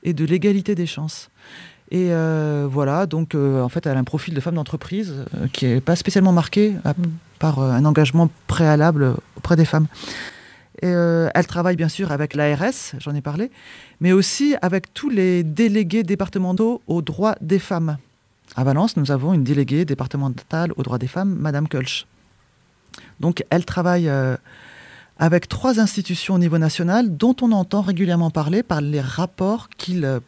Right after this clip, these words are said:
Speaker 1: produisent chaque année. Il y a le Conseil supérieur de l'égalité professionnelle homme-femme. C'est, euh, c'est assez intéressant. Ce, ce, ce,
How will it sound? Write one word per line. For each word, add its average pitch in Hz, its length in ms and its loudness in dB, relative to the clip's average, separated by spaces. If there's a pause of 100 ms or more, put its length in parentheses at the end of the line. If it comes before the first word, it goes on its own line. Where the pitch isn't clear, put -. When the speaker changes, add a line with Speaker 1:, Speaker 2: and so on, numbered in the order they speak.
(260)
Speaker 1:
produisent 170 500 -2
chaque - 260 -4
année. 151 280 -2 (840)
Il 175 120 -2
y 185 80 0
a 220 80 4
le 185 140 2
Conseil 214 400 -2
supérieur 196 500 -2
de 180 100 -4
l'égalité 165 480 -2
professionnelle 185 680 -4 (140)
homme-femme. 160 560 -2 (520)
C'est, 202 400 2
euh, 165 280 2
c'est - 160 -2
assez 214 180 0
intéressant. 175 480 -2
Ce, 135 500 -6
ce, 135 280 -14
ce, - 120 -20